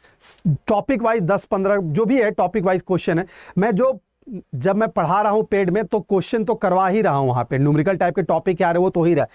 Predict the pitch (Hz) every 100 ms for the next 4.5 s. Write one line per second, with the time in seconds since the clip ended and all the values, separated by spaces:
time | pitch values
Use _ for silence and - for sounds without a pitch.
0 | - - - - 175 190 269 226 247 -
1 | 277 254 - - 285 285 240 247 - 233
2 | 254 208 208 190 - 185 175 175 151 127
3 | 120 120 117 - 113 - - _ _ _
4 | _ - 196 151